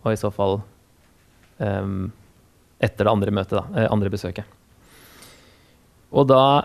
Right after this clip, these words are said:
eh, ja, kan vi så sette samme året på det andre besøket. Så er jo det store spørsmålet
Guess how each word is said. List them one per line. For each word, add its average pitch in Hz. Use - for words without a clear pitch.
eh, 131
ja, 123
kan -
vi 117
så 120
sette 117
samme 104
året 98
på 120
det 110
andre 104
besøket. 104
Så 214
er 127
jo 139
det 147
store 131
spørsmålet 107